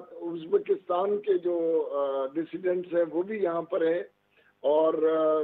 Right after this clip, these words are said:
तो इसलिए, और आईएस का तो खैर मगरब वालों ने खुद यहाँ ला कर उनको उतारा था।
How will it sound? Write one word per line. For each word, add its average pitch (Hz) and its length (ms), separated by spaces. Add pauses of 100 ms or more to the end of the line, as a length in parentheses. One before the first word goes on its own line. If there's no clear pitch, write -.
तो 202 120
इसलिए, 233 520
और 185 220
आईएस 202 320 (120)
का 202 80
तो 196 160
खैर 170 480
मगरब 165 380
वालों 170 220
ने 175 140
खुद 175 320
यहाँ 160 200
ला 156 280
कर 165 200
उनको 147 320
उतारा 139 400
था। 139 260